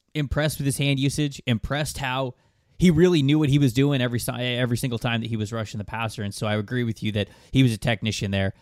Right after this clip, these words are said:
As, as for Jalen Phillips, we, we will have the chance to talk about him later in this show, but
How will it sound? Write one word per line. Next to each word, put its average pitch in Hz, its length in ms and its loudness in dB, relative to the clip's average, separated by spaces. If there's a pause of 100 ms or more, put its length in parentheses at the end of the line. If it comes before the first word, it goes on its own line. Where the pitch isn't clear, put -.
(600)
As, 165 160 4
as 170 220 0
for 156 120 0
Jalen 135 360 0
Phillips, 120 380 0
we, 117 180 -6
we 127 480 0
will 127 220 0
have 131 220 -2
the 110 60 -4
chance 127 300 -2
to - 100 -6
talk 117 280 -2
about 110 220 0
him 104 220 0
later 107 220 2
in 101 120 -4
this 98 120 0
show, 101 380 0
but 95 280 -2